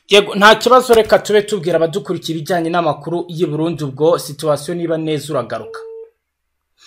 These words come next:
Yego, nshuti bavandimwe, mu gihe imboni yacu itubwiye ko aho iri bitameze neza,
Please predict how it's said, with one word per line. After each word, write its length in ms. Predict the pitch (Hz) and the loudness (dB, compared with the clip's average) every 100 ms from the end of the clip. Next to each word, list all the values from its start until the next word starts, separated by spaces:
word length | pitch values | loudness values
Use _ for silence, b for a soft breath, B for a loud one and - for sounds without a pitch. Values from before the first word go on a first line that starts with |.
| b b _ | b b _
Yego, 240 | 165 170 | -6 -4
nshuti 340 | 170 240 190 254 | -4 -6 -4 4
bavandimwe, 580 | 214 160 220 220 220 214 | 4 6 4 4 0 -2
mu 160 | 190 | -2
gihe 500 | 143 170 160 185 208 | -4 -6 -2 2 2
imboni 420 | - 202 180 196 202 | 2 -4 -2 0 0
yacu 220 | 180 147 | -2 -6
itubwiye 400 | - 151 170 185 | -12 -6 -2 -2
ko 340 | - 190 190 - | 0 0 0 2
aho 440 | 226 226 185 190 190 | 0 2 0 0 -2
iri 380 | 185 190 185 | -6 -4 -4
bitameze 680 | 156 143 143 131 151 190 214 | -4 -6 -6 -2 -2 2 2
neza, 600 | 214 208 - 127 180 | 4 2 0 2 2